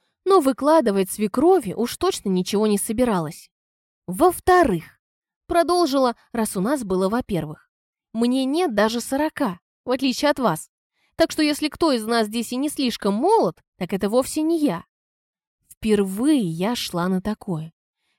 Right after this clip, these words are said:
Впервые позволила себе сказать вещь, которая была для меня в сущности недопустима. Но мир поменялся. Тот самый маленький, семейный, который раньше мне казался оплотом.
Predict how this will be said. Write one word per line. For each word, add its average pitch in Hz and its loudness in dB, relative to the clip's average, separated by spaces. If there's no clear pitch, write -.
Впервые 320 2
позволила 208 0
себе 208 -6
сказать 196 -4
вещь, 226 -4
которая 311 0
была 269 2
для 240 -2
меня 247 -2
в - -8
сущности - -4
недопустима. 226 -2
Но 381 2
мир 233 0
поменялся. 196 -4
Тот 339 0
самый 262 0
маленький, 202 -2
семейный, 208 -4
который 226 -2
раньше 240 -4
мне 180 -2
казался 190 -4
оплотом. 196 -4